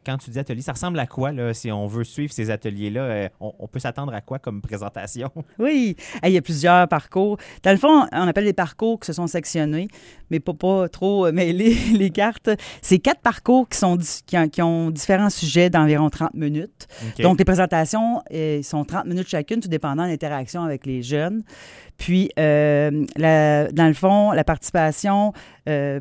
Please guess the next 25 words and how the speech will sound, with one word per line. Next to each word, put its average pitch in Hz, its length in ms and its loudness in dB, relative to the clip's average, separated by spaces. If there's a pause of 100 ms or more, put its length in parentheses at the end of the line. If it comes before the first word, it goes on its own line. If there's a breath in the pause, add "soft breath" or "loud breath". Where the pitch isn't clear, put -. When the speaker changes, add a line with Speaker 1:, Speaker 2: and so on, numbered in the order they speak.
Speaker 2:
peut, 165 300 0
euh, 143 300 0
prendre 180 400 0
le, 165 80 2
les 160 280 -4
sujets. 147 300 -8
Je - 80 -10
peux 202 80 -4
vous 185 160 -6
dire 180 220 -2
les 190 140 -4
quatre 180 200 -6
sujets, 135 340 -6
Speaker 1:
Mhm, 139 40 0
Speaker 2:
dans 190 100 0
le 180 60 0
Speaker 1:
les 131 80 -4
Speaker 2:
fond. 101 60 0
Speaker 1:
quatre 107 180 0
grands 117 220 -2
thèmes, 170 220 -6
là, 185 80 -8
ouais. 147 120 -4
Speaker 2:
C'est 156 80 0
ça. 160 220 -2